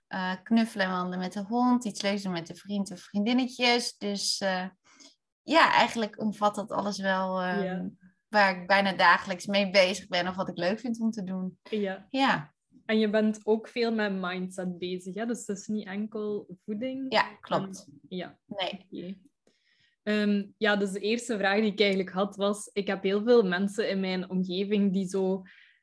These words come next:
Speaker 2: waarvan ik merk van, ja, die zouden wel mindset oefeningen of zo kunnen
Speaker 1: Mhm.
Speaker 2: gebruiken of hulp kunnen gebruiken, maar die vinden dat soms nog wat zweverig of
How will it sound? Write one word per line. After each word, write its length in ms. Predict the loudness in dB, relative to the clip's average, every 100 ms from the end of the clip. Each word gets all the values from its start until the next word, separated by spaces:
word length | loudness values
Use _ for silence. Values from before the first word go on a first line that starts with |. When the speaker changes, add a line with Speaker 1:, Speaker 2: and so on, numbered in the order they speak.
| _ _
Speaker 2:
waarvan 360 | 0 2 6 4
ik 140 | 4
merk 280 | 2 0 0
van, 180 | 0 4
ja, 180 | 6 6
die 140 | 4
zouden 280 | 4 2 4
wel 220 | 2 2
mindset 680 | 0 0 0 -2 -4 -6 -4 -6
oefeningen 560 | -4 -2 0 2 2
of 100 | 0
zo 220 | -2 -4
kunnen 220 | -2 0 0
Speaker 1:
Mhm. 100 | -2
Speaker 2:
gebruiken 440 | -2 -2 0 -2
of 120 | -4
hulp 320 | -2 -2 -2
kunnen 240 | 0 2 2
gebruiken, 540 | 2 2 2 2 -2 -4 -14 0
maar 140 | 2
die 100 | 4
vinden 220 | 4 4
dat 180 | 2 0
soms 300 | -4 -4 -4
nog 220 | -6 -8
wat 240 | -6 -6 -6
zweverig 600 | -4 -2 -2 -2 -4 -4
of 280 | -12 -14